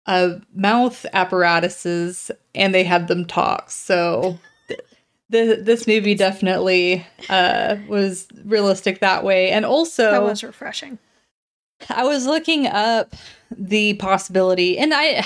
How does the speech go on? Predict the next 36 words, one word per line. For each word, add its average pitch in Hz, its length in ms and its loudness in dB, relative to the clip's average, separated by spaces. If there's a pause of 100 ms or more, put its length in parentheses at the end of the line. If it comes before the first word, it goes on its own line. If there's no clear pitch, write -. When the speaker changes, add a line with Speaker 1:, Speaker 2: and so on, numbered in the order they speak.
(140)
Speaker 1:
I 254 120 -2
don't 277 180 -2
live 233 220 -2
near 220 160 0
the 247 100 -4
sea, 175 400 -8
so - 300 -4
I'm 190 160 0
not 202 280 0
an 196 160 -4
ocean 185 320 -6
expert, - 640 -2
but 208 140 2
I 214 80 4
was 226 300 -4
trying 269 340 -2
to, - 100 -6
I'm 262 160 0
like, 311 220 -2
"No 349 260 0
way 311 280 0
a 254 120 2
random 214 640 0
wave 185 520 0
is 185 200 -4
possible." 175 840 -2 (800)
Well, 214 240 4
the 202 140 0
B 214 200 0
B 294 180 2
C, - 340 -2
uh, 185 320 4
the 180 160 -2
B 214 140 2
B 277 180 2
C 165 560 -4